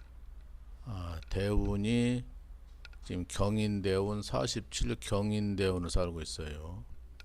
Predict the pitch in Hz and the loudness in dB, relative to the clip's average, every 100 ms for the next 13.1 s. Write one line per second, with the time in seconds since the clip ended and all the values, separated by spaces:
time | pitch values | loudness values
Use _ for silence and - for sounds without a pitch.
0 | - - - - - - - - - 143 | -16 -18 -18 -18 -18 -18 -18 -18 -16 -10
1 | 107 95 98 107 101 95 95 120 127 117 | -6 -4 -4 -2 -2 -2 -2 -2 0 -2
2 | - 98 92 95 101 98 107 - 104 98 | -2 -2 0 0 0 2 0 2 0 0
3 | 92 85 98 107 104 98 95 95 95 90 | -4 -4 0 0 0 0 -2 -2 -4 -4
4 | 95 90 85 95 92 85 80 95 104 117 | -6 -6 -4 -4 -2 -4 -4 6 10 10
5 | 117 113 110 107 107 110 127 131 135 - | 8 6 4 6 4 6 6 4 2 -6
6 | - - - - - - 101 - 110 110 | -12 -16 -16 -18 -18 4 6 6 6 6
7 | 107 107 101 78 76 - - - - - | 6 6 4 2 -2 -10 -16 -16 -16 -16
8 | - - - - 147 - - 131 143 135 | -16 -16 -16 -10 -10 4 8 10 8 8
9 | 104 98 - - 87 87 95 98 107 113 | 8 12 12 12 2 0 0 0 2 6
10 | 110 131 131 131 139 139 147 - - - | 8 8 8 8 6 6 0 -6 -16 -18
11 | - 101 98 - 107 113 110 107 101 101 | -2 2 12 12 12 12 8 6 6 4
12 | 113 117 - 117 107 - 98 85 80 76 | 4 2 -2 4 12 12 12 -2 -2 -4
13 | - | -4